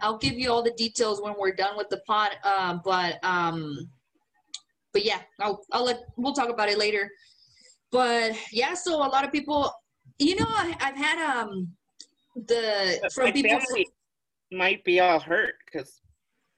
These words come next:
Speaker 2: I hang out with you <laughs> instead of them, but
Speaker 1: Yeah,
Speaker 2: they
Speaker 1: but it's
Speaker 2: understand.
Speaker 1: different, bro.
Speaker 2: Yeah.
Speaker 1: It's like
Speaker 2: They don't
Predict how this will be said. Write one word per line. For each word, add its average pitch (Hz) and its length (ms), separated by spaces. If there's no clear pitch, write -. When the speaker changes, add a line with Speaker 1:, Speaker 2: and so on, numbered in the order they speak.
Speaker 2:
I 147 60
hang 165 240
out 147 120
with 143 140
you 151 260
<laughs> 165 120
instead 165 280
of 147 80
them, 165 200
but 131 220
Speaker 1:
Yeah, 277 160
Speaker 2:
they 294 80
Speaker 1:
but 277 180
it's 330 180
Speaker 2:
understand. 302 100
Speaker 1:
different, 415 460
bro. 269 280
Speaker 2:
Yeah. 110 220
Speaker 1:
It's 240 220
like 240 260
Speaker 2:
They 202 100
don't 254 240